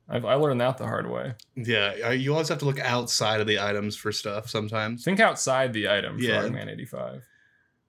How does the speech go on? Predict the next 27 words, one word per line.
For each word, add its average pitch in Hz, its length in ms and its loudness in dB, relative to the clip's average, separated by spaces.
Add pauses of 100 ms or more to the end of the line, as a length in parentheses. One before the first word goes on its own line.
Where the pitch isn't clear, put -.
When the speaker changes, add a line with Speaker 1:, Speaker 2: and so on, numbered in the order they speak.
(260)
Speaker 2:
Um, 113 760 0 (260)
you 131 140 -2
wanna 139 160 2
read 135 140 0
the 131 60 2
one 131 100 2
Speaker 1:
I'm - 20 2
Speaker 2:
from - 140 2
Speaker 1:
trying - 20 2
to 285 60 -2
Speaker 2:
C 131 400 2
D? 117 360 2
It's 110 140 0
right 120 120 2
above 107 280 0
Fat 101 280 2
Mama. 107 360 -2 (920)
Speaker 1:
Oh, 143 360 4
it 127 80 0
was 123 220 0
sort 135 180 2
of 127 100 4
a, 107 380 0 (360)
damn, 127 240 -2
really? 139 360 0
Speaker 2:
Mm. 120 100 -2
Speaker 1:
I'm, 151 220 4